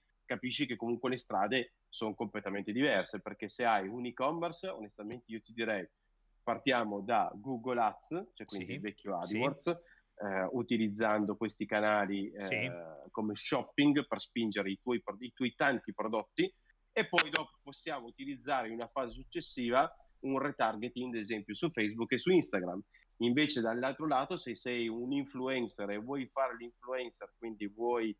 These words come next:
Speaker 1: ehm, che le persone cominciano, eh, comincino a seguirti, ecco qua che onestamente ti direi parti con YouTube e con Instagram e poi dopo possiamo ipotizzare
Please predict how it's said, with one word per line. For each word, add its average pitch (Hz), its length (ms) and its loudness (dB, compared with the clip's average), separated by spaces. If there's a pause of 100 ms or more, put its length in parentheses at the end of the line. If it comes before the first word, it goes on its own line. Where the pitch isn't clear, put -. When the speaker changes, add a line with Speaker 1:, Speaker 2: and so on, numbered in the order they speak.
(340)
Speaker 1:
ehm, 95 680 -4
che 131 120 -2
le 127 120 2
persone 131 380 -4
cominciano, 117 600 0
eh, 113 140 0
comincino 120 340 2
a 117 80 2
seguirti, 135 840 2 (420)
ecco 139 220 0
qua 123 340 4
che 95 200 -10 (140)
onestamente 110 680 -4
ti 113 80 -10
direi 104 360 0
parti 110 420 0
con 107 180 0
YouTube 117 440 0
e 101 60 0
con 139 220 2
Instagram 143 600 4
e 107 120 0
poi 113 140 -4
dopo 113 200 -6
possiamo 110 340 -6
ipotizzare 117 920 0